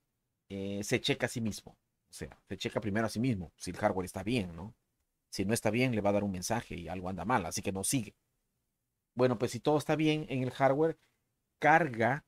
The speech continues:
ahora sí, carga el sistema operativo, el I O S que se encuentra almacenado en flash memory.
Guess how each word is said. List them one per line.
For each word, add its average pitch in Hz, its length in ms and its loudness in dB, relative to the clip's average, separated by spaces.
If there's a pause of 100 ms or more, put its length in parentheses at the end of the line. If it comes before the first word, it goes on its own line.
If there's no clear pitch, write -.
(100)
ahora 110 320 0
sí, 131 300 -6
carga 127 540 2
el 98 240 -6
sistema 104 800 -4
operativo, 139 520 0
el 101 120 0
I 139 220 6
O 156 120 8
S 151 180 4
que 117 120 -6
se 107 120 -4
encuentra 120 400 -4
almacenado 110 540 0
en 98 140 -2
flash - 580 2
memory. 120 680 -2